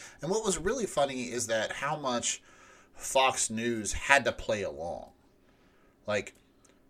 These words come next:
O A N and Newsmax, they're just, they're complete trash. Nobody gives a shit what they say, you know. They're just complete garbage.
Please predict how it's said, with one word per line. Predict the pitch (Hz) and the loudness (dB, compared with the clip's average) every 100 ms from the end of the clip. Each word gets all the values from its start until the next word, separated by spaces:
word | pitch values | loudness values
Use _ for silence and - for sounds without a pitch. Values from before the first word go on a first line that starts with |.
| _ _ _ _ _ - | _ _ _ _ _ 6
O | 190 202 | 8 8
A | 175 156 | 6 6
N | 147 143 139 147 - - - | 2 0 -2 -8 -14 -14 -8
and | 98 98 98 95 95 | -6 -4 -6 -6 -6
Newsmax, | 127 151 135 135 127 120 120 - | -6 -4 -6 -4 -2 -2 -2 -2
they're | 170 180 | 2 2
just, | 170 131 123 - | 2 0 -2 0
they're | 151 147 | 0 0
complete | 131 117 110 - | -2 -6 -8 -4
trash. | - 87 78 80 - | -2 -2 -2 -4 -6
Nobody | 147 143 131 | -8 -6 -4
gives | 117 101 | -4 -2
a | |
shit | - - 92 - | -2 -2 -4 -6
what | 78 | -8
they | 78 82 | -8 -6
say, | - 82 85 82 76 - - - - - - | -6 -4 -6 -6 -8 -12 -20 -20 -20 -20 -10
you | 98 | -6
know. | 92 92 87 - _ _ _ _ _ _ _ _ _ _ _ _ - _ _ - - | -6 -6 -8 -12 _ _ _ _ _ _ _ _ _ _ _ _ -20 _ _ -20 -6
They're | 131 139 | -4 -2
just | 127 - | -2 -2
complete | 107 104 95 | -6 -6 -6
garbage. | - 82 87 87 - | -2 -2 -2 -4 -8